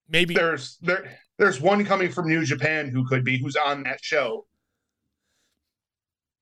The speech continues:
Speaker 1: That would be a big deal, I guess. Yes, New Japan.
Speaker 2: Yes.
Speaker 1: Yeah, yeah, okay. That, but, but, you know, I,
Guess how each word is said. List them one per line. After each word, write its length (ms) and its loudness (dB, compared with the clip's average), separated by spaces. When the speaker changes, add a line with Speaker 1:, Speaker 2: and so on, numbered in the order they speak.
Speaker 1:
That 180 0
would 120 4
be 140 6
a 60 4
big 280 0
deal, 340 -12
I 120 -6
guess. 280 -4
Yes, 280 0
New 120 0
Japan. 180 2
Speaker 2:
Yes. 180 -12
Speaker 1:
Yeah, 240 0
yeah, 280 -4
okay. 320 -4
That, 260 -2
but, 360 -2
but, 340 4
you 120 -4
know, 200 2
I, 500 -4